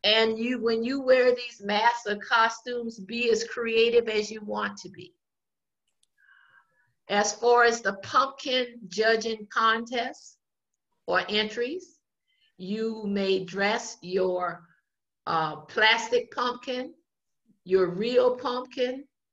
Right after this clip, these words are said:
your honey pumpkin, <laughs> whatever you choose to. However, please, please, please plan to participate.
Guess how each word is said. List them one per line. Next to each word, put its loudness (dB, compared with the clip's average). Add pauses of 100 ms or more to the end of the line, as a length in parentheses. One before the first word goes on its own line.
(400)
your 4 (200)
honey 2
pumpkin, 0 (600)
<laughs> -6
whatever 4
you -8
choose -8
to. -8 (520)
However, 2 (1120)
please, 0
please, -6
please -8 (1300)
plan 2
to -12
participate. -2